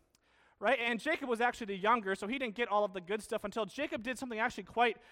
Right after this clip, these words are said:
quite awful. He actually stole his brother's birthright and his brother's blessing. And, and this man, he went, and one day, he was gonna meet his brother finally after years of estrangement, and he actually did this marvelous thing. He,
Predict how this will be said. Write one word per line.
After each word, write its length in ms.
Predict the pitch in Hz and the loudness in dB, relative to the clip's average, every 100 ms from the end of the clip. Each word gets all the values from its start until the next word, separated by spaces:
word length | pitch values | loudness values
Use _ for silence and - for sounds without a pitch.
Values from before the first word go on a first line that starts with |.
| - _ | -20 _
quite 240 | - 262 190 | 2 4 6
awful. 320 | 240 269 190 | 6 6 2
He 160 | 220 | 0
actually 220 | 240 - 226 | 0 0 -6
stole 420 | - 247 269 285 | -2 8 10 10
his 140 | 247 | 8
brother's 240 | 196 208 190 | 0 -2 0
birthright 500 | 220 254 254 247 247 | 4 4 6 2 2
and 260 | 240 285 247 | 2 2 2
his 160 | 247 | 0
brother's 380 | 180 220 214 208 - - | 2 2 2 0 -8 -4
blessing. 500 | 202 240 - 208 208 | 4 4 4 0 0
And, 120 | 202 - - | -2 -4 -2
and 120 | 226 | 2
this 200 | 311 - | 2 2
man, 200 | 233 240 | 0 2
he 120 | 262 | 2
went, 320 | 226 285 311 | 2 4 4
and 160 | 220 214 | 2 2
one 280 | 262 339 294 | 6 6 4
day, 380 | 277 233 214 247 - - | 4 6 4 0 -6 -2
he 120 | 302 | 0
was 140 | 294 | 0
gonna 120 | 247 | 0
meet 360 | 208 214 294 254 | 0 2 0 0
his 160 | 247 196 | -2 0
brother 320 | 220 262 240 | 2 4 2
finally 360 | - 254 262 | 2 2 4
after 240 | 233 226 214 | 2 0 -4
years 360 | 185 254 294 | -4 0 0
of 100 | 233 | 0
estrangement, 640 | 214 - 247 254 233 262 - - | -4 -4 -2 0 0 -4 -6 -8
and 100 | - | -4
he 220 | 220 285 277 | 0 2 4
actually 280 | 269 - - _ | 4 2 -14 _
did 80 | 226 | -8
this 40 | - | -6
marvelous 520 | 208 240 285 254 226 | 0 6 6 6 0
thing. 240 | - 269 240 | -2 -2 -2
He, 240 | 220 214 | -4 -10